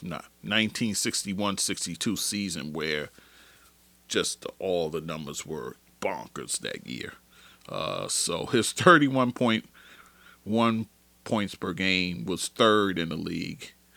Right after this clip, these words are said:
And then his eighteen point seven rebounds per game was fourth. Um,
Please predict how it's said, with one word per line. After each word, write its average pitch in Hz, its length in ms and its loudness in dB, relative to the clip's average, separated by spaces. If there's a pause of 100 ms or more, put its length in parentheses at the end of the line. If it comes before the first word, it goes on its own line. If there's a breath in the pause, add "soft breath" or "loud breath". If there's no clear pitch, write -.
(360 loud breath)
And 90 180 -2
then 98 180 2
his 92 360 -2
eighteen 127 760 2
point 110 340 -2
seven 107 560 2 (440 loud breath)
rebounds 95 540 2
per 92 160 -2
game 85 380 -4
was - 260 -4
fourth. - 680 0 (1600 soft breath)
Um, 73 540 -8